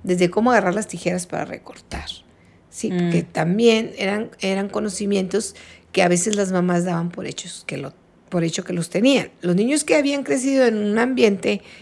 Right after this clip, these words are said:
Speaker 1: más favorable, donde había tijeras, pues sí, pero los que no, no. Entonces, bueno, entonces,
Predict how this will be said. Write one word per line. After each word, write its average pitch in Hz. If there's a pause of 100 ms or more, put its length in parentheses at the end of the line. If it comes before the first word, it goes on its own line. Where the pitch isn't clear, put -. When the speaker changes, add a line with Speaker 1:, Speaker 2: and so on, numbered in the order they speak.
(140)
Speaker 1:
más 170
favorable, 233
donde 156
había 156
tijeras, 233
pues -
sí, 233 (260)
pero -
los -
que 156
no, 180 (380)
no. 165 (500)
Entonces, 262
bueno, 208 (1160)
entonces, 320